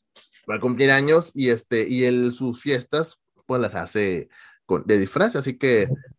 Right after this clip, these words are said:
vamos, hay que, fíjate, no me he puesto a pensar eso, ya tengo mi disfraz, ya hay que,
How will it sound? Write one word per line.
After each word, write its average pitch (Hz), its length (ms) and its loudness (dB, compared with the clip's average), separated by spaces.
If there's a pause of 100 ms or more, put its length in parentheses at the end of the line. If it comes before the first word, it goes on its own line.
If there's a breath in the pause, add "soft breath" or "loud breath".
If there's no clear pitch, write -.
vamos, 107 640 -2 (180)
hay 147 260 -4
que, 147 400 0
fíjate, 131 320 -4
no 117 120 -4
me 127 60 0
he 135 40 -4
puesto 139 260 -2
a 139 60 -4
pensar 120 280 -2
eso, 120 220 -2
ya 95 160 0
tengo 123 140 -2
mi 123 120 -2
disfraz, 143 440 -2
ya 120 120 0
hay 120 140 0
que, 101 380 -2